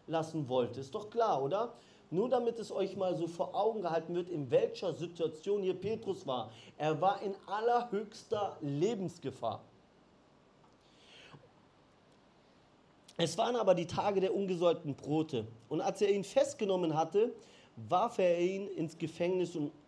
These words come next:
übergab ihn vier Abteilungen von je vier Kriegsknechten zur Bewachung, in der Absicht, ihn nach dem Passa dem Volk vorzuführen.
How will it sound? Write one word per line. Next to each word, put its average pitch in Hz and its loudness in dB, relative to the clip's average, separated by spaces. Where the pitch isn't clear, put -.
übergab 147 2
ihn 180 -2
vier - -2
Abteilungen 180 0
von 135 0
je 175 -2
vier 196 -8
Kriegsknechten 151 -6
zur - -6
Bewachung, 127 -2
in 131 -4
der 135 -2
Absicht, 190 -4
ihn 170 -2
nach 151 -2
dem 131 -6
Passa 160 -4
dem 135 -4
Volk 147 -4
vorzuführen. 117 -8